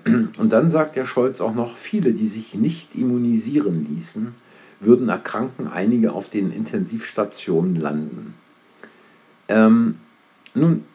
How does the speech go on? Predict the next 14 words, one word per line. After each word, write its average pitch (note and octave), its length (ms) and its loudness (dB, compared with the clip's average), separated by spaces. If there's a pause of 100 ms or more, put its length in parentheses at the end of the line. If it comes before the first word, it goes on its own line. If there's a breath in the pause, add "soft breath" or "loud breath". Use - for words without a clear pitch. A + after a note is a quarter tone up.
(220)
warten B2+ 500 2
wir B2+ 80 6
mal F#2 220 4
Herbst - 600 -8
und F#3 240 -4
Winter C#3+ 320 -2
ab, F2+ 300 -4 (100)
wer G#2 360 0
denn F2+ 240 0
dann E2 260 -2
auf - 200 -10
den E2 200 -2
Intensivstationen F#2 1040 -4
landet, F#2+ 520 0